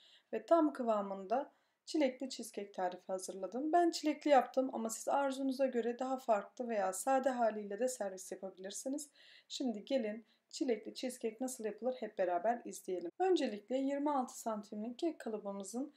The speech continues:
iç kısımdan yan duvarlarını tereyağı ile yağlıyoruz. Çok aşırı yağlamamıza gerek yok ve tereyağı kullanmamızın sebebi şu an görmüş olduğunuz fırın kağıdının daha iyi yapışmasını sağlamak.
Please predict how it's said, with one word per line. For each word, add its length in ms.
iç 220
kısımdan 760
yan 300
duvarlarını 840
tereyağı 500
ile 100
yağlıyoruz. 680
Çok 200
aşırı 280
yağlamamıza 640
gerek 480
yok 300
ve 280
tereyağı 400
kullanmamızın 720
sebebi 600
şu 180
an 180
görmüş 380
olduğunuz 560
fırın 300
kağıdının 520
daha 240
iyi 200
yapışmasını 600
sağlamak. 640